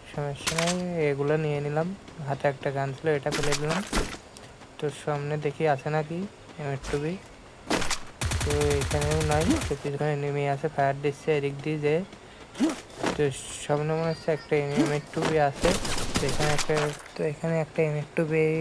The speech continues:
পেয়ে গেছি। তো সামনে একটা এনিমি, এখান থেকে আলতো করে টোকা দিতে যেয়ে দেখবেন আপনাকে টোকা দিয়ে সানলাইট দিচ্ছে,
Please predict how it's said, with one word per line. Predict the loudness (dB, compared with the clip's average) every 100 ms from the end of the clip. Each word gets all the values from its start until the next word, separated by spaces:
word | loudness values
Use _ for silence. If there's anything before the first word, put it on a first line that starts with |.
| -2 2
পেয়ে | 4 4
গেছি। | 0 -4 -4 -6 -8 -20 -14 -8
তো | -6 0
সামনে | 2 2 4
একটা | 6 6
এনিমি, | 6 6 6
এখান | 6 4 4
থেকে | 2 6 4
আলতো | 4 2 4
করে | 6 6 6 0
টোকা | 4 4
দিতে | 4 0 0 6
যেয়ে | 4 4
দেখবেন | 0 2 0
আপনাকে | 0 -2 0 -2
টোকা | 0 2 4 4
দিয়ে | 2 4
সানলাইট | 2 2 0 0
দিচ্ছে, | -4